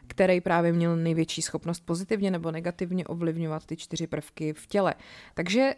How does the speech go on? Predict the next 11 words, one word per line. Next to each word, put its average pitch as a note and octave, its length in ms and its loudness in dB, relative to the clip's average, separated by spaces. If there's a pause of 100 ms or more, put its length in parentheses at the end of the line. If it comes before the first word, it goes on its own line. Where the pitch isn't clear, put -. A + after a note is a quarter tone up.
znalost G3 640 2
toho, G#3 420 6
kde F3+ 220 0
se F3+ 120 -4
zrovna F#3+ 300 0
Měsíc G#3 480 2
a F3+ 60 -12
planety F3+ 340 -2
nacházely, F3+ 580 0
vlastně F3+ 420 -4
byly, F#3+ 360 -2